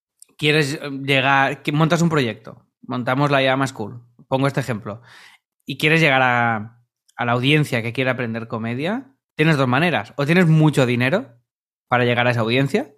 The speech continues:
para ca-, pagar campañas de publicidad, para tal, o tienes que hacer cosas que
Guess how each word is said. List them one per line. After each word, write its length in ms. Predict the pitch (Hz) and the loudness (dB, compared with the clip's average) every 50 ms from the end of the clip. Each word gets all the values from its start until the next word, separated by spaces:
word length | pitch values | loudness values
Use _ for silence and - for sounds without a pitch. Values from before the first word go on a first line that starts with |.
| _ _ | _ _
para 240 | 120 117 117 110 | -2 -2 -2 0
ca-, 220 | 107 113 110 - - | -2 -2 -4 -2 -2
pagar 280 | - 113 117 117 123 | 0 0 0 0 0
campañas 400 | 120 127 117 110 113 117 117 113 | 0 -2 -2 0 0 -2 -2 -2
de 80 | 113 123 | -2 -4
publicidad, 960 | 113 113 113 110 113 - - 120 117 117 120 120 117 117 113 117 117 113 113 | -4 -4 -4 -4 -6 -6 -6 -4 -2 0 0 0 0 0 0 0 0 0 -2
para 300 | 107 120 117 110 107 113 123 | -4 -6 -8 -10 -10 -8 -6
tal, 200 | 135 143 143 - - - - - - - - - - _ _ _ _ _ _ _ | -4 -4 -4 -6 -10 -20 -20 -20 -20 -20 -20 -20 -20 _ _ _ _ _ _ _
o 100 | - 127 127 | -6 -4 0
tienes 240 | 131 143 156 170 156 | 2 2 2 2 2
que 100 | - 160 | 0 0
hacer 220 | 147 147 165 143 | 2 2 0 2
cosas 320 | 143 165 156 170 208 196 | 2 2 2 2 0 -2
que 420 | - - 160 180 185 - - _ | -2 -2 -2 -2 -2 -4 -10 _